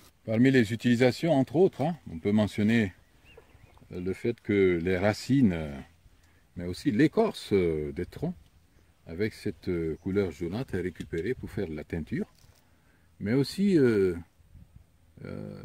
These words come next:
l'écorce, euh, et même le bois décomposé, hein, est utilisé aussi, euh, par les commerçants, euh, pour faire une sorte, euh, d'encens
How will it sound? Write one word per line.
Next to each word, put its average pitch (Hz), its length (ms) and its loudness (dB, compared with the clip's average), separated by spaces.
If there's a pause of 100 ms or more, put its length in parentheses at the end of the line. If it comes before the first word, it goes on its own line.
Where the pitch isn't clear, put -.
l'écorce, 139 600 0
euh, 90 280 2 (680)
et 123 60 -4
même 196 220 4
le 185 80 10
bois 127 240 4
décomposé, 107 800 6
hein, 117 160 0
est 92 320 -8
utilisé 104 400 -2
aussi, 143 400 -4 (640)
euh, 87 340 -10 (760)
par 135 140 0
les 123 80 -2
commerçants, 113 540 0 (300)
euh, 90 240 -14
pour 117 160 -4
faire 123 240 0
une 101 160 0
sorte, - 320 -8
euh, 80 300 -6 (680)
d'encens 98 540 -2